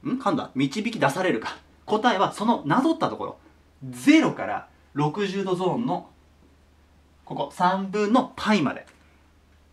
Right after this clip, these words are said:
で、両方白丸だから、こっから出てくる答えは、ゼロから三分のパイ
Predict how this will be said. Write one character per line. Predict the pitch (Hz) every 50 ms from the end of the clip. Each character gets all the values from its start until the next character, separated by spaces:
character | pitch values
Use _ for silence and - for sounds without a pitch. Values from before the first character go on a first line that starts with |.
| _ _ _
で、 | 302 311 - - 147
両 | 160 202 220 220
方 | 214 220 220 220
白 | - - - 220 220 254 262 254
丸 | 262 254 233 233
だ | 233 226
か | - - -
ら、 | 117 113 - - - - _ _ _ _ _ _ _ _ _ _
こ | - 185 175
っ | 175
か | - 202 196
ら | 190
出 | 202 208
て | 196 185
く | - 165
る | 135 123
答 | 131 147 139 - 175 165 151
え | 123
は、 | 180 196 - - - - _ - - _ _ _ _ _ _ _ _ _ _ _ _ _ _ _ _ _ _ _ _ _ _ _ _ _ _ _ _ _ _ _ _ _ _ _ _ _ _ _ _ _ _ - _ _ _ _ _ 139
ゼ | - 147 151 156
ロ | 139 127 113
か | - 123
ら | 143 180 190 185 - - - _ _ _ _ _ _ _ _ -
三 | - - 156 156 165 156 143
分 | 143 143
の | 139 123 -
パ | - 123 110
イ | - -